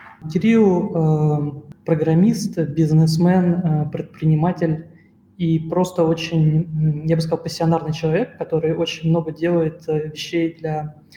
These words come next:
э, I T-сообщества и в плане просветительской деятельности, э, о чём мы сегодня его и расспросим. Кирилл, расскажи о себе просто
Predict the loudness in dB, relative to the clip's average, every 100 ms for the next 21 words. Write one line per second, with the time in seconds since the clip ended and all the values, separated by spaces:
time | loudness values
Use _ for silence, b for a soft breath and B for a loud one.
0 | B B B B _ _ -4 -2 0 -2
1 | -4 -4 -4 -4 -8 -4 -2 -2 -4 -16
2 | -12 -4 -2 -4 -10 -4 0 2 2 0
3 | -4 -8 -12 _ _ _ _ _ -10 -6
4 | -2 -2 0 -2 -2 0 2 2 2 -2
5 | -2 -2 -4 -4 B B B B _ -6
6 | -2 -2 -4 -8 -8 -4 2 4 4 2
7 | -2 0 2 2 0 -2 -6 -6 -8 -8
8 | -10 -12 B B _ _ _ _ _ _
9 | -4 0 0 0 0 -2 -4 -10 -4 -4
10 | -4 -6 -8 -6 -6 -6